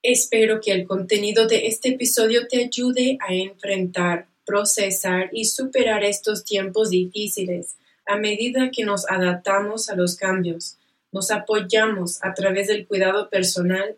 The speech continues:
y visualizamos el mundo en el que queremos vivir para que nunca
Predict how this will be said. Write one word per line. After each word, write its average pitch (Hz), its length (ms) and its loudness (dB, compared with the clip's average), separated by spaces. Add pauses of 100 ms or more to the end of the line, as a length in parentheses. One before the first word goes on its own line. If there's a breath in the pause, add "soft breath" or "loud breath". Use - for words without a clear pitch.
y 220 140 -10
visualizamos 202 1120 0
el 190 160 -2
mundo 196 580 -2
en 190 160 -4
el 196 140 -4
que 214 160 -2
queremos 220 520 0
vivir 175 420 2 (500 soft breath)
para 208 240 -2
que 220 200 0
nunca 233 460 0